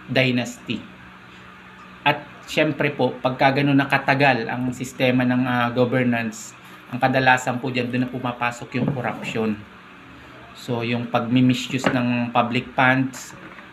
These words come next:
at saka nawawala na po ng tinatawag na accountability. Kasi nga, dahil dominant sila doon, kahit anong gawin ng kalaban, laging nananalo kasi nga,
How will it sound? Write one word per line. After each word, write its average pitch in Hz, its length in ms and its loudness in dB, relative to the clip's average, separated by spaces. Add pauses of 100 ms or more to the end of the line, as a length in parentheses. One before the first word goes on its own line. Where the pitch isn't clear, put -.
at 139 100 -8
saka 139 240 2
nawawala 135 480 4
na 135 140 0
po 135 100 -2
ng 127 160 0
tinatawag 123 560 0
na 127 160 -4
accountability. 113 1000 -4 (920)
Kasi 147 240 -2
nga, 123 140 4
dahil 117 260 0
dominant 127 480 4
sila 147 240 -2
doon, 123 240 0
kahit 110 240 -2
anong 120 240 2
gawin 123 320 2
ng 123 80 -2
kalaban, 120 560 0
laging 113 240 0
nananalo 131 640 -2
kasi 135 240 -6
nga, 113 220 -4